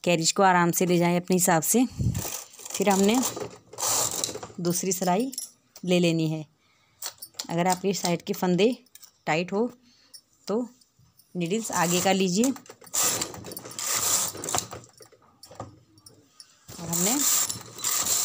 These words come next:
छः या आठ सिलाई हम इस पे लगा लेंगे। फिर दूसरे step में हमने क्या करना है, पहले हमने बाहर के दो फंदे लिए थे, अब हमने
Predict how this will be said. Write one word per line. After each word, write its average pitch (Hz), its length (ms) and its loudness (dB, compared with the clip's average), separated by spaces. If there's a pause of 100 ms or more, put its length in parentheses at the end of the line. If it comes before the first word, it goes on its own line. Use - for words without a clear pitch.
(760)
छः 180 260 0
या 190 160 2 (100)
आठ 175 180 4
सिलाई 170 300 2
हम 180 160 4
इस 180 120 4
पे 240 160 6
लगा 175 260 6
लेंगे। 151 340 0 (640)
फिर 233 160 4
दूसरे 208 340 6
step 202 280 4
में 214 60 6
हमने 214 200 8
क्या 208 160 6
करना 214 280 4
है, 240 180 4 (1300)
पहले 202 200 6
हमने 226 240 8
बाहर 190 340 6
के 214 120 2
दो 220 180 8
फंदे 214 280 8
लिए 214 280 6
थे, 226 100 8 (1000)
अब 185 100 4
हमने 220 380 6